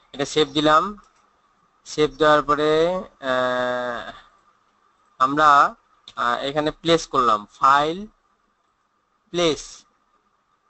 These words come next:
ব্যাকগ্রাউন্ড টু, ব্যাকগ্রাউন্ড টু প্লেস করলাম, প্লেস করার পরে ব্যাকগ্রাউন্ড চলে আসলো, ব্যাকগ্রাউন্ড চলে আসার পরে দেখেন আমরা একটু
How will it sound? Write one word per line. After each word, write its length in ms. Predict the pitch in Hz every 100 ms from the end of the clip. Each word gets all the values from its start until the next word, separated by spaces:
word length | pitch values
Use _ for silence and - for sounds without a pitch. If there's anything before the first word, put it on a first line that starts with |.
| _ _ _ _ _ 123
ব্যাকগ্রাউন্ড 400 | 143 143 160 160 -
টু, 100 | 160 123 - _ _ _ _ _ _ _ 214 _ _ _ _ _ _ _ _ _ _ _ _ _ _ _ _ 131
ব্যাকগ্রাউন্ড 340 | 135 156 156
টু 40 | 156 -
প্লেস 180 | 160 - 156
করলাম, 280 | 151 151 160 170 _ _
প্লেস 160 | 156 151
করার 160 | 156 156
পরে 120 | 151 143
ব্যাকগ্রাউন্ড 340 | 147 147 156 160
চলে 160 | 156 151
আসলো, 240 | 143 147 143 147 _ _ _ _ _ _ 127
ব্যাকগ্রাউন্ড 380 | 143 135 151 151 156
চলে 160 | 151 151
আসার 180 | 147 143
পরে 140 | 147 139
দেখেন 220 | 143 147 143
আমরা 200 | 143 143 143 139 _ - - 139
একটু 140 | 135